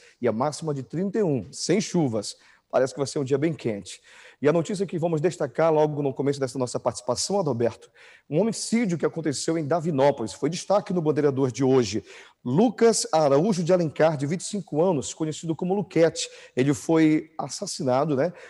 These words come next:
dentro de casa. Um homem de capacete chegou na casa dele, disparou seis tiros. Lucas foi atendido logo no momento,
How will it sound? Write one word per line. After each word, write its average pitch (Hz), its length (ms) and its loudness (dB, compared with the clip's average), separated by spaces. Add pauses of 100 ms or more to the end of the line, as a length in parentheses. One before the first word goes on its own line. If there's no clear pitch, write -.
(140)
dentro 220 320 2
de 208 120 -2
casa. 120 560 0
Um 240 120 2
homem 175 380 4
de 123 100 -6
capacete 147 540 -4
chegou 165 420 -2
na 220 140 -4
casa 123 260 -2
dele, 120 300 0
disparou 156 580 0
seis - 480 -2
tiros. - 640 -4 (320)
Lucas 185 280 -2
foi - 120 -4
atendido 185 460 -4
logo 135 260 0
no 135 80 -2
momento, 135 520 -2